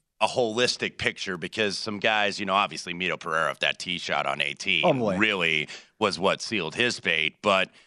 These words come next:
Speaker 1: when you look at Justin Thomas, he is a fighter, man, and I gotta give him credit. And, and a lot has been made recently that he and Tiger Woods are part of, like, that text chain with Freddie Couples and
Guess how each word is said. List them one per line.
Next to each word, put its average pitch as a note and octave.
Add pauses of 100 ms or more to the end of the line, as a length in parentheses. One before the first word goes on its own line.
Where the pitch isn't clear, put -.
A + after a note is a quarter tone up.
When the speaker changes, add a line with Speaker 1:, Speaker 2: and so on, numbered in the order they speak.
(160)
Speaker 1:
when C3
you B2+
look D#3+
at B2+
Justin A2
Thomas, G2 (760)
he A#3
is C4
a E3+
fighter, A#2
man, E2
and G2+
I B2
gotta F#3
give C#3
him G#2
credit. A#2+
And, A2
and A2+
a A2
lot A2+
has D#3
been C3+
made B2 (200)
recently G2+
that F2+
he G2
and G#2
Tiger G2+
Woods F#2
are E2+
part F2
of, F2
like, E2+
that -
text -
chain D#2+
with E2
Freddie E2+
Couples E2
and E2